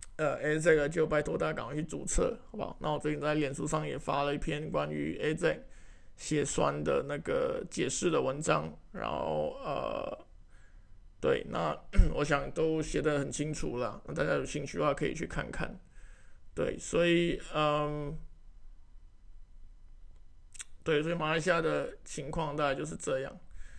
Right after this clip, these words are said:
OK，最后我们可以来讲一下那个，呃，<clears throat> 台湾的那个，就上海复兴的那个B N T疫苗。可以，就是最近有发现，就是很多这个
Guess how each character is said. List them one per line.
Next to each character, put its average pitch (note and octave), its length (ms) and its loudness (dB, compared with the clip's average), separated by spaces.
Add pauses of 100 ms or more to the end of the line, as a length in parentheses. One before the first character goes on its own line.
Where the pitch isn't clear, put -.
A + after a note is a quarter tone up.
(680)
OK， D#3+ 240 6
最 F#3+ 120 6
后 A3+ 60 10
我 - 20 4
们 G#3 80 4
可 F3+ 60 4
以 F3 40 12
来 F#3+ 120 12
讲 E3+ 260 6
一 E3 80 0
下 F#3 260 4
那 F3+ 120 6
个， D#3+ 640 8 (180)
呃， D3 400 0 (320)
<clears throat> E3+ 320 -6
台 E3 240 2
湾 E3+ 280 6
的 E3 140 12
那 D#3 140 4
个， D#3 480 6 (1800)
就 F#3+ 180 8
上 G3 320 4
海 C3+ 220 6
复 E3+ 260 2
兴 D#3 240 -2
的 D3 80 -4
那 D3 100 -2
个 D3 120 0
B D#3+ 220 0
N C#3+ 140 -4
T E3 220 -4
疫 D3+ 240 -4
苗。 - 480 -10 (840)
可 F3+ 120 2
以， G3 40 8
就 A3+ 80 10
是 B3 80 8
最 A#3+ 140 6
近 A#3+ 120 6
有 G3 100 8
发 E3 140 6
现， F#3+ 160 6
就 F#3+ 80 10
是 F#3 340 0
很 D#3 200 -2
多 F3 280 8
这 F3 140 6
个 D#3+ 320 10